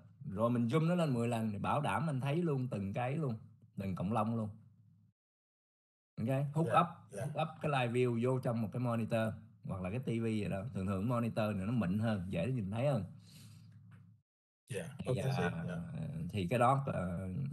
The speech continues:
Speaker 1: cũng giống như là mấy người họ quay phim vậy đó. Đó, giống như vậy, ha. Thì
Speaker 2: Dạ.
Speaker 1: nếu mà anh, anh serious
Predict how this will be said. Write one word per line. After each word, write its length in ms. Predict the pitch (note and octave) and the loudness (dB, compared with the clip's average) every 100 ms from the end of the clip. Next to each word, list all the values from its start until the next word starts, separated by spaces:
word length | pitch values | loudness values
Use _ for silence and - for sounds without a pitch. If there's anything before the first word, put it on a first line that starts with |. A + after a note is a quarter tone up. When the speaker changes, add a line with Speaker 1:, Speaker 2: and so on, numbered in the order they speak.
| - | -2
Speaker 1:
cũng 160 | G#2 D#3 | 2 4
giống 200 | E3 G3 | 6 4
như 140 | F3 | 4
là 80 | B2+ | 4
mấy 140 | G#2+ D#3+ | 4 2
người 180 | B2 | 2
họ 80 | G#2 | 2
quay 180 | A2+ C#3+ | 2 4
phim 280 | C#3+ E3 D3+ | 8 8 8
vậy 120 | D3 | 4
đó. 100 | F#3 - - - - - - | 0 -4 -16 -20 -20 -20 -8
Đó, 140 | - C#3+ - - - - - _ _ _ | -4 -2 -4 -16 -20 -20 -20 _ _ _
giống 160 | - E3 | -2 0
như 100 | D#3 | 2
vậy, 120 | F2 C#2+ - - _ - | 0 -4 -10 -20 _ -2
ha. 200 | B2 B2+ - - - - - - | -2 -2 -6 -18 -20 -20 -20 -14
Thì 60 | - | -2
Speaker 2:
Dạ. 60 | |
Speaker 1:
nếu 140 | G#2 D3 | 2 4
mà 120 | C#3+ | 2
anh, 160 | G#2 A2+ | 0 0
anh 200 | A2 - | 0 -2
serious 440 | - D3+ C#3+ G2+ | 0 2 4 2